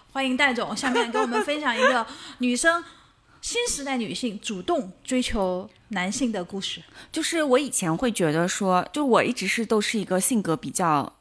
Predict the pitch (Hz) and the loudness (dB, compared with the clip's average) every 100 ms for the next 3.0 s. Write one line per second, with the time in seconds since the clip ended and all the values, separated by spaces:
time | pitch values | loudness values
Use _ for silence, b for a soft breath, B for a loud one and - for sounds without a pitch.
0 | _ _ - 78 50 50 60 53 50 - | _ _ -2 -2 0 0 -2 -2 -4 -6
1 | - - _ - 85 64 64 214 320 208 | -10 -18 _ -6 -2 -2 -2 0 0 0
2 | 135 233 147 87 50 50 - 220 208 | -4 -4 -2 0 -2 -6 -12 -12 -12